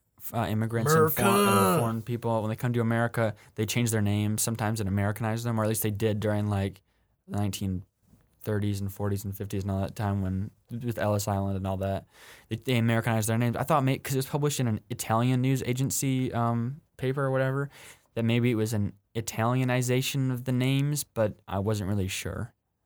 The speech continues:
Speaker 2: Uh, like, Italian wait, what do you mean? Like,
Speaker 1: Like, they just changed the names to make them more understandable to a ton. 'Cause it wasn't like they were wrong. It was just their names were just spelled differently.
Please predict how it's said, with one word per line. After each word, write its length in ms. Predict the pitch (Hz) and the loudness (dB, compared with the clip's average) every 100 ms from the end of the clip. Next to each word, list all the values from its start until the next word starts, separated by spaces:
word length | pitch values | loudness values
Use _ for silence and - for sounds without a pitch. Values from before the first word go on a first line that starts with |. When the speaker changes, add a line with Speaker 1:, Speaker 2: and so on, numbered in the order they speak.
| _ _ - | _ _ -2
Speaker 2:
Uh, 720 | 143 143 143 139 139 139 131 _ _ | 2 4 6 6 6 4 0 _ _
like, 240 | 147 147 139 | 2 2 2
Italian 600 | 139 - 143 147 147 143 - _ _ - | -2 2 4 4 4 0 -6 _ _ -2
wait, 260 | 147 143 | 2 2
what 120 | 131 143 | 4 2
do 60 | |
you 80 | 143 | 4
mean? 260 | 147 139 117 | 4 2 2
Like, 120 | 117 | 2
Speaker 1:
Like, 100 | 131 | 4
they 80 | 139 | 4
just 180 | 135 - | 4 2
changed 320 | 120 123 120 | 0 2 2
the 60 | |
names 320 | 113 113 107 - | 2 2 0 0
to 100 | 110 | 0
make 200 | 107 104 | 0 0
them 360 | 107 104 95 - - | 0 0 -2 -6 -4
more 200 | 107 104 | 0 2
understandable 600 | 98 - 98 95 92 90 | 0 -2 -2 -2 -4 -6
to 160 | - | -6
a 40 | 95 | -6
ton. 240 | 104 85 | -6 -6
'Cause 120 | - 123 | -2 0
it 40 | |
wasn't 260 | 135 190 196 | 2 2 2
like 260 | 151 127 - - _ | 2 0 -2 -20 _
they 80 | 120 | 0
were 120 | 113 98 | 2 2
wrong. 520 | 95 101 127 139 165 | 2 4 4 4 2
It 80 | 123 | 0
was 160 | 117 | 2
just 160 | 120 - | 0 -2
their 100 | 117 | 0
names 440 | 110 110 107 113 | 0 2 0 -2
were 80 | 117 | -4
just 300 | 101 104 - | -4 0 0
spelled 420 | - 110 104 101 | 0 0 0 0
differently. 580 | 101 95 98 - - 127 | 0 -2 -4 -8 -10 -12